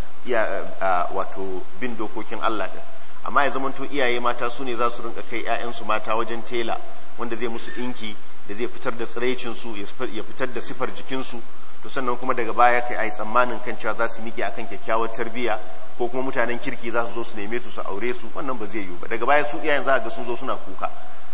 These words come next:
cewa an rasa wannan kirki wanda zai zo ya aure ta. Duk wanda yake zuwa ya aure ta daga ɗan ƙwaya sai wanda yake eh, shi ma lalatacce kamar ta, ba kintsatse ba. Kaga suna kuka akan wannan. To, ba wani abu ne ya sanya ba, saboda tun ran gi-, tun ran gini, tun ran zane.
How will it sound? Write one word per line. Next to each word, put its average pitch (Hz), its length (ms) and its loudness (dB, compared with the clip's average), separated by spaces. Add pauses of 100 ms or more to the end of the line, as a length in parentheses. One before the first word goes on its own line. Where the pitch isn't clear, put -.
(160)
cewa 120 300 2
an 127 100 2
rasa 131 240 0
wannan 127 260 0
kirki 127 300 0
wanda 120 220 0
zai 113 100 0
zo 104 100 0
ya 104 120 0
aure 87 200 0
ta. - 120 0
Duk 135 140 0
wanda 143 220 0
yake 123 260 0
zuwa 120 160 0
ya 98 140 0
aure 113 200 0
ta - 40 -2
daga 101 160 -2
ɗan 123 220 0
ƙwaya 113 380 2 (440)
sai 123 160 0
wanda 127 240 0
yake 120 400 0 (520)
eh, 98 280 0
shi - 180 0
ma 123 160 2
lalatacce 113 600 0
kamar 98 240 0
ta, - 100 0 (460)
ba 104 120 0
kintsatse 98 540 0
ba. 90 140 -2 (560)
Kaga 101 160 -2
suna 123 220 0
kuka 131 400 2
akan 113 240 0
wannan. 90 300 0
To, 113 100 0
ba 107 140 2
wani 135 140 2
abu 127 200 0
ne 139 120 -2
ya 147 60 -2
sanya 147 300 -2
ba, 147 80 -2
saboda 143 320 -2
tun 143 260 0
ran 139 220 0
gi-, 151 120 0
tun 139 160 0
ran 143 140 -2
gini, 131 200 0
tun 104 160 0
ran 101 160 0
zane. 92 180 0